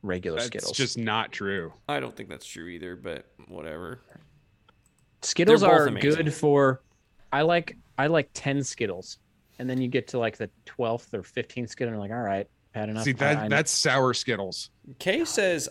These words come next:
Speaker 3: "I helped bully Skittles into bringing the lime Skittle back."
Speaker 1: Really?
Speaker 3: That's an interest-, I, I would wanna know more, but also,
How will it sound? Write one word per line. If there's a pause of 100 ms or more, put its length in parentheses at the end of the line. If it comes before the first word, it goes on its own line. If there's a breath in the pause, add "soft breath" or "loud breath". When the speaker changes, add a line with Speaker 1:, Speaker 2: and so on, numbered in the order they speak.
Speaker 3:
"I
helped
bully
Skittles
into
bringing
the
lime
Skittle
back." (1200)
Speaker 1:
Really? (1000)
Speaker 3:
That's
an
interest-,
I, (120)
I
would
wanna
know
more,
but
also,